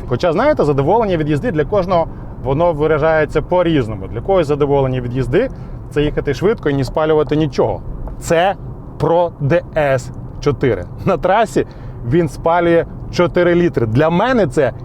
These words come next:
нічого. Тобто, якщо враховувати, що бак вміщує п'ятдесят два літри, це означає, що на повному баку теоретично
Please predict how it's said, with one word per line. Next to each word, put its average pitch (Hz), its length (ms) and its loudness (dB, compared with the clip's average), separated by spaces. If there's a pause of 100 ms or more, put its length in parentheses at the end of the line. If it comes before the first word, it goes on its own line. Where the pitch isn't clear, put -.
(120)
нічого. 151 640 0
Тобто, 156 240 0
якщо 220 240 0
враховувати, 185 760 2 (260)
що 196 400 0 (280)
бак 190 380 0
вміщує 165 440 0
п'ятдесят 160 580 0
два 143 200 2
літри, 196 320 2
це - 140 -2
означає, 156 420 2
що 175 160 -2
на 156 100 0
повному 143 400 2
баку 151 380 0
теоретично 139 840 0